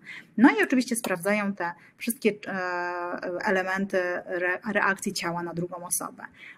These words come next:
Gottman twierdzi, że po pierwszych dwóch minutach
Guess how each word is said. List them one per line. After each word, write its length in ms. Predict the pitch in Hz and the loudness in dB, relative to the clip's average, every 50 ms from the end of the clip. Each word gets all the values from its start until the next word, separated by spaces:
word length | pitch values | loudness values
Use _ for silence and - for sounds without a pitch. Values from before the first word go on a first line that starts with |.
| _ | _
Gottman 320 | 226 262 330 330 359 359 359 | 6 6 6 6 6 4 4
twierdzi, 600 | - - 302 302 269 254 269 277 269 269 - - - _ - | 4 4 4 6 6 8 10 10 8 8 6 -2 -10 _ -2
że 120 | - 208 | -2 -2
po 80 | 196 202 | -2 0
pierwszych 320 | - 202 202 - - 170 | -2 -2 -2 -2 -6 -6
dwóch 260 | 165 170 165 175 - | -6 -4 -6 2 4
minutach 600 | 240 254 311 285 233 202 - - 208 240 269 294 | 6 8 8 8 8 6 4 4 4 6 4 4